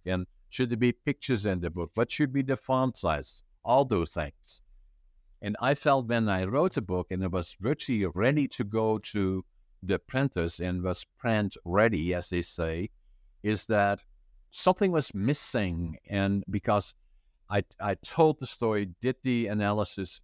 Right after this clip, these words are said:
interviewed numerous of people, the foreword to this book actually is written by a person by the name of Doctor Tracy Lords, who is a medical doctor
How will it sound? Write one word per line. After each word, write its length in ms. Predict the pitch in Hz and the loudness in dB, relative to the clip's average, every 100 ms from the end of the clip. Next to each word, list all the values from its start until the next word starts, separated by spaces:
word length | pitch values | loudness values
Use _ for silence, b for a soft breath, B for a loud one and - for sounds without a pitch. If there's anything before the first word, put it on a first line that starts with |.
| - | -6
interviewed 580 | 117 143 135 107 117 101 | -4 0 0 2 -2 0
numerous 540 | 101 123 151 143 113 | -2 0 2 0 0
of 180 | 107 - | -2 -2
people, 300 | 98 90 107 | -4 -2 -4
the 140 | 95 | -6
foreword 640 | - - 156 135 120 101 - - | -8 -2 0 2 0 0 -4 -8
to 140 | 107 | -6
this 260 | 104 139 - | 0 -2 -2
book 300 | 92 87 - _ _ - | -4 -4 -4 _ _ -2
actually 380 | 113 - - 101 | 0 0 0 0
is 180 | 90 85 | 0 0
written 420 | 113 131 101 98 | 0 0 0 -2
by 600 | 95 98 98 95 95 98 _ _ _ - | 2 4 4 2 0 -4 _ _ _ -8
a 60 | |
person 540 | 92 120 120 - 113 98 | -4 0 0 0 -2 4
by 180 | 98 95 | 4 4
the 180 | 92 | 2
name 520 | 92 92 95 95 95 92 - | 0 0 0 0 -2 -4 -2
of 420 | 90 87 87 - _ _ _ _ _ - 92 | 0 2 0 -6 _ _ _ _ _ -16 2
Doctor 400 | 120 113 - 98 | 4 4 2 0
Tracy 640 | - 143 135 - - 104 | 0 0 0 0 0 0
Lords, 800 | 98 98 107 95 82 - - - - | 2 2 4 4 0 -6 -14 -14 -8
who 140 | 117 | -2
is 160 | 110 - | -2 0
a 60 | 98 | 0
medical 460 | 101 123 127 120 | 2 2 2 -2
doctor 460 | 98 101 101 - | 2 4 2 -2